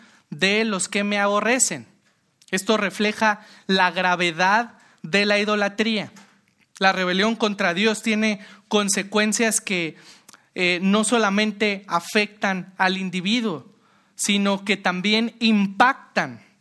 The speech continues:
impactan a otras generaciones. Ahora, quiero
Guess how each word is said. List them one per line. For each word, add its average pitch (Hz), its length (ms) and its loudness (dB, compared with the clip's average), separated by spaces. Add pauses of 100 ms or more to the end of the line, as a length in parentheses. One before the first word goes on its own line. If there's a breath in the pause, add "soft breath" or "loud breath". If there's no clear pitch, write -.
impactan 185 760 -2
a 175 80 -2
otras 202 380 -2
generaciones. 196 800 -2
Ahora, 180 400 0 (440 loud breath)
quiero 202 460 0